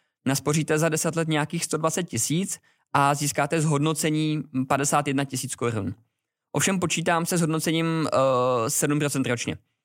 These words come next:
Pokud ale budete spořit dvacet let, tak nejen, že naspoříte dvojnásobek, tedy vlastně dvě stě čtyřicet tisíc, ale na zhodnocení vyděláte pětinásobek, tedy přes čtvrt milionu.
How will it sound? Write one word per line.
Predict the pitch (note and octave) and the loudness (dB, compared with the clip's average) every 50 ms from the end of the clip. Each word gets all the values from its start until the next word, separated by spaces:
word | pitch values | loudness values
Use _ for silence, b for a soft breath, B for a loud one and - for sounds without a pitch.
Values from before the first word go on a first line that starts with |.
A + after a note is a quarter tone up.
| _ _ _ _ _ _ _ _ _ _ _ | _ _ _ _ _ _ _ _ _ _ _
Pokud | - D#3+ D#3 - F#3 F3+ | -2 -2 0 0 -2 0
ale | - D3+ D#3+ E3 | 2 2 2 4
budete | D#3 E3 F3 F#3+ | 2 0 0 -2
spořit | F#3 - E3+ E3+ G3 | -6 -4 -2 -2 0
dvacet | F3+ F3 E3+ - E3+ D3 B2+ | 0 0 0 2 0 0 2
let, | B2 A2+ A2+ - - - | 0 0 0 -2 -10 -6
tak | - C#3+ - | -6 -2 0
nejen, | D3 D3 E3 G3 G#3 G3 | 0 0 2 0 0 0
že | E3+ F3 E3+ D#3+ | 0 2 2 2
naspoříte | D3 D3 C#3 - - C3+ C#3 C#3+ C#3 F3+ | 2 0 -2 -4 -4 -4 -2 -2 0 0
dvojnásobek, | E3 C#3 C#3 B2+ A#2+ A2+ A#2+ - B2+ G#2 G#2+ G#2+ D3 - - - | 0 0 2 2 2 0 0 -2 -2 -2 -2 -2 -4 -6 -8 -6
tedy | C3+ B2+ C#3+ | -2 0 2
vlastně | C3+ C3+ C#3 - - D3 | 2 0 0 0 -2 -2
dvě | C3 C3+ | -2 -2
stě | C#3 - D3 | -2 -4 -4
čtyřicet | C#3+ D3 C#3 D3+ C#3 - F3+ | -2 0 0 0 0 -2 -4
tisíc, | - - A#2+ A2+ - - B2+ D3+ F3 - - _ _ _ _ _ _ _ - | -4 -4 -4 -2 0 0 0 0 -2 -4 -8 _ _ _ _ _ _ _ 0
ale | B2+ C#3 D3 | 2 4 4
na | D#3 D#3+ | 4 2
zhodnocení | D#3+ D#3 D3 D#3 D3 - E3 E3+ E3 | 2 2 0 0 0 0 0 0 2
vyděláte | D3+ D3 C#3+ D#3 D3+ D3+ E3+ | 0 2 2 2 2 0 -2
pětinásobek, | E3 - D#3+ D3+ - F3 D#3+ B2 - A#2+ - A2+ G2 F2+ E2 - - _ _ _ - | -2 0 -2 0 0 0 0 0 0 -2 -4 -6 -6 -6 -8 -10 -14 _ _ _ -4
tedy | - C3 C#3+ | -2 -2 0
přes | C#3+ - D3+ C#3+ | 0 0 -2 -2
čtvrt | - - D#3 C#3 | -2 -2 -2 0
milionu. | D#3+ C#3 C3 C3 C3+ B2 G#2+ F#2 - | 0 0 0 0 0 0 -2 -2 -6